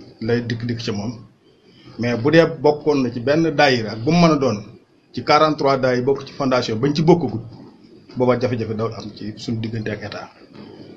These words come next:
Loolu la ñu daan def nag, nga xam ne moom lañ daan laaj état yi di ko dajale, moo nu inspiré, ñu xalaat ne waaw, ñun dañuy continuer rek mel ne kuy yalwaan, te nekk ci réew mu mel ne Amérique, lu tax mënuñu organiser wu,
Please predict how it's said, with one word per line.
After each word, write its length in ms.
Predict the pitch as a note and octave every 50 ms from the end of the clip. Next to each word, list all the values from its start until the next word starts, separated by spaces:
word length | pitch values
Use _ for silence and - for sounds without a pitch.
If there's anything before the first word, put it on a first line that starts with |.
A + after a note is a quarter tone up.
| - _ _ _ _ _ _ _ _ _ _ _ _ - - -
Loolu 140 | C3+ E3 F#3
la 60 | F#3+ G3
ñu 80 | G3+
daan 180 | F#3+ F#3 F#3 F3+
def 120 | E3+ D3
nag, 140 | C#3+ C#3+ C#3
nga 80 | C#3+ C#3+
xam 140 | D3+ D3+ C#3+
ne 60 | D3
moom 180 | C#3 C#3 D3 D3
lañ 140 | D3 D3 D3 C#3
daan 180 | C3+ C3 C3+ C3+ C3 C3+
laaj 160 | B2+ A#2+ A2 - - -
état 240 | C3 C3 C3+ C3 A#2+ A2
yi 60 | G#2+
di 80 | B2
ko 100 | - C3
dajale, 340 | B2+ C3 B2 A#2 G#2+ F2+ - - - - - - - - -
moo 180 | A2 A#2 C3+
nu 80 | C#3+ D3+ D3+ -
inspiré, 500 | D#3 D3+ D3 - - - C3+ B2 A2+ A2+ - - - - - - _ _ -
ñu 80 | B2 B2+
xalaat 280 | - C#3+ E3 D3+ C3+ B2
ne 100 | A#2 A#2+
waaw, 220 | A#2 A2+ A2 G#2+
ñun 180 | G#2+ A#2+ C3+ C3+
dañuy 240 | C#3 D#3 E3 E3+ E3+
continuer 340 | G3 F#3 E3 D3 C#3+ C3 C3+ C#3
rek 60 | C3+
mel 140 | C#3 C#3+ C#3
ne 60 | C#3
kuy 160 | - D3 C3+
yalwaan, 320 | C3+ C3+ C3 A2+ G#2 G2 - - - - - - - - - - - - - - -
te 80 | B2
nekk 260 | B2+ C#3+ D#3+ D#3+ - -
ci 80 | - D3
réew 140 | D3 D3 D3
mu 60 | C#3+ C#3+
mel 120 | C#3+ C#3
ne 40 | C#3
Amérique, 280 | - B2 C#3 C3+ B2 B2
lu 60 | A#2+ B2
tax 120 | - -
mënuñu 260 | F3 E3+ F3 F3+ F3 F3 E3+ E3
organiser 420 | D#3 D3+ C#3 C#3 C#3+ B2+ - B2
wu, 120 | G#2+ A#2